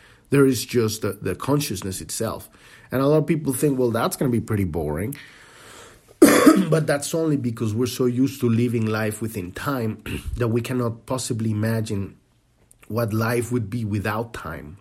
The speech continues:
But that's where we're going. A life of pure presence, and that would be what nature is. That would be what the sun is. Uh, a life without time.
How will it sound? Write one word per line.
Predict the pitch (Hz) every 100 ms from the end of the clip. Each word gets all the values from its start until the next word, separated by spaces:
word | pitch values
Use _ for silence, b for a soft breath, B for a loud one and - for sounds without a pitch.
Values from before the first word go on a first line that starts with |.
| _ _ _ _ _ _ _ _ _ - - -
But | 98
that's | 117 113
where | 120
we're | 104 107
going. | 98 110 95 95 B B B B B B
A | 107
life | 113 123 131 - -
of | 107 101 -
pure | - 139
presence, | - 185 220 175 151
and | 143 135
that | 185
would | 240 156
be | 151 139
what | 131 123
nature | 147 - - 85
is. | 78 -
That | 117 135
would | 139
be | 139 139
what | 131 117
the | 117
sun | - 107 139 107
is. | 67 - - b b b b b b
Uh, | 107 101 -
a | 98
life | 95 104 131 -
without | 110 107 98
time. | - - 120 82 -